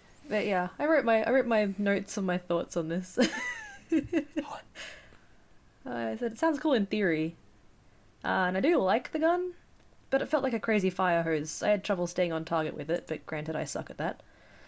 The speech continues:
Um, the perk on it seems very situationally useful. It's not a total waste, it's cool, but, like, you have to be around arc damage for it to be useful.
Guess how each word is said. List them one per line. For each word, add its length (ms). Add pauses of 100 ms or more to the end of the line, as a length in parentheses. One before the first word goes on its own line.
(520)
Um, 480 (460)
the 100
perk 300
on 100
it 160 (200)
seems 360
very 260
situationally 1040
useful. 500 (140)
It's 300
not 100
a 60
total 340
waste, 460
it's 160
cool, 400
but, 240 (280)
like, 400 (800)
you 120
have 280
to 80
be 120
around 360
arc 280
damage 560 (640)
for 200
it 120
to 80
be 120
useful. 580